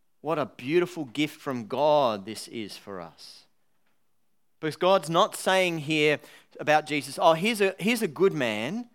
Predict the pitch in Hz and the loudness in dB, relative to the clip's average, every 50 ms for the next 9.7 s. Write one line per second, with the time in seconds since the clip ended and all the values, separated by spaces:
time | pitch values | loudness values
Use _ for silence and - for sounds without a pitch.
0 | _ _ _ _ _ _ _ - 117 123 - 131 135 - - 143 - - - - | _ _ _ _ _ _ _ -2 0 0 0 0 -4 -4 -6 -8 -8 -8 0 0
1 | 175 170 - - 170 143 127 131 123 113 113 113 120 135 156 190 190 175 - 120 | 0 2 2 -2 -2 -2 0 0 0 2 2 2 0 0 -2 -4 -6 -10 -12 -10
2 | 117 139 - 156 143 123 160 170 180 175 180 - 170 156 135 - - - 117 131 | -10 -8 -4 -4 -2 2 4 4 4 4 0 -4 -4 -4 -4 -4 -2 0 2 2
3 | 190 214 - _ _ _ _ _ _ _ _ 156 165 165 160 - 190 175 135 151 | 2 0 -4 _ _ _ _ _ _ _ _ -2 -2 0 2 2 2 2 2 4
4 | 170 180 170 165 160 151 143 - - - - 196 196 208 196 165 143 123 113 107 | 6 6 6 6 4 2 0 -2 -6 -4 0 4 4 4 4 4 2 -2 -4 -6
5 | 123 127 120 107 104 101 101 85 92 - _ _ _ _ _ _ _ _ _ _ | -8 -6 -4 -4 -4 -4 -6 -8 -10 -14 _ _ _ _ _ _ _ _ _ _
6 | _ _ _ _ _ _ _ _ _ _ _ _ - 170 170 151 185 214 220 - | _ _ _ _ _ _ _ _ _ _ _ _ -2 0 2 4 4 4 4 4
7 | 220 202 190 185 190 190 - - - - _ - 214 247 240 214 220 202 196 190 | 2 2 4 4 2 0 -2 -8 -18 -20 _ 0 2 2 4 4 4 4 6 4
8 | 196 196 190 180 185 180 165 151 156 160 165 170 170 175 175 175 175 175 170 165 | 4 2 0 -2 -2 -2 0 4 4 6 8 8 8 8 6 6 4 4 2 -2
9 | 147 143 135 - - - 170 170 170 165 - - 147 131 | -4 -4 -6 -8 -2 2 2 2 2 2 -2 -4 -6 -6